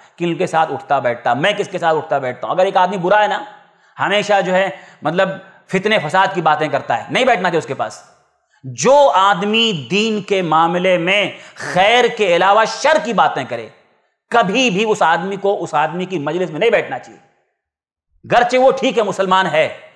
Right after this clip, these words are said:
लेकिन जो शर, फसाद, फितने और ये सब बातों में लगा रहे, बुराई, गीबत इनकी उनकी करे, नहीं बैठना चाहिए। यह आदमी दूर कर देगा आपको दीन से, नहीं बैठना चाहिए। और अच्छे लोगों की मजलिस में बैठें जो अच्छे लोग हैं। ऐसे ही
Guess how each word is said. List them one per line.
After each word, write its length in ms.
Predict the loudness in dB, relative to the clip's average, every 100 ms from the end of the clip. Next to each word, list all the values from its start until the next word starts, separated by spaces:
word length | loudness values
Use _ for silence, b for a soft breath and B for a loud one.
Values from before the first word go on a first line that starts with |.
| b b
लेकिन 540 | -2 -2 0 -2 -2
जो 220 | 2 4 4
शर, 520 | 0 0 2 2 -2
फसाद, 720 | -2 -2 2 2 4 2 0
फितने 540 | -8 -6 -2 -2 -2 -6 B
और 140 | 0 4
ये 160 | 4
सब 220 | 4 2 2
बातों 240 | 2 2
में 80 | 0
लगा 200 | 0 2
रहे, 180 | 0 0
बुराई, 500 | 2 2 2 0 -2
गीबत 440 | -2 2 2 2
इनकी 320 | -6 -6 -6 -4
उनकी 300 | -4 -6 0
करे, 260 | 0 0 -6 B B
नहीं 260 | -2 0
बैठना 300 | 2 2 0
चाहिए। 260 | -6 -8 -20 _ 0
यह 120 | 2
आदमी 220 | 2 0
दूर 200 | -2 0
कर 140 | 0
देगा 220 | 0 2 2
आपको 200 | 0 -8
दीन 160 | -14
से, 140 | -20 -20 _ _ _ -4
नहीं 100 | -2
बैठना 220 | -2 -8
चाहिए। 200 | -20 _ _ _ _ _ _ _ _ _
और 100 | 0
अच्छे 280 | 0 0 -4
लोगों 220 | -2 -2
की 100 | -4
मजलिस 280 | -6 -6 -6
में 80 | -6
बैठें 280 | -6 -4 -2
जो 60 |
अच्छे 260 | -2 -2 -8
लोग 180 | -8 -10
हैं। 100 | -14 B B B
ऐसे 200 | 0 0
ही 220 | 0 -2